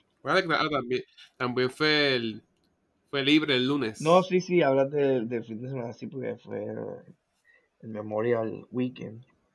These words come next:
Speaker 1: También estuvimos en el Viejo San Juan.
Speaker 2: Oh, sí, aprovechando la,
Speaker 1: Con
Speaker 2: el
Speaker 1: el
Speaker 2: Viejo San Juan.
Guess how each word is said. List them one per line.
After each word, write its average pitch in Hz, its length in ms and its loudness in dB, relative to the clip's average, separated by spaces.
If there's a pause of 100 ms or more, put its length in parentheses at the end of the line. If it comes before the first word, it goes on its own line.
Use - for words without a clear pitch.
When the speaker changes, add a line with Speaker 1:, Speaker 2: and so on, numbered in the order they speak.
(1700)
Speaker 1:
También 123 260 -4
estuvimos 127 320 0
en 117 60 0
el 113 100 -4
Viejo 120 160 -2
San 104 180 -4
Juan. 143 360 -4 (180)
Speaker 2:
Oh, 92 160 -6
sí, 110 300 -8
aprovechando 110 760 -8
la, 110 260 -10
Speaker 1:
Con 107 120 -16
Speaker 2:
el 104 100 -8
Speaker 1:
el 104 60 -8
Speaker 2:
Viejo 113 180 -10
San 113 220 -14
Juan. 123 260 -12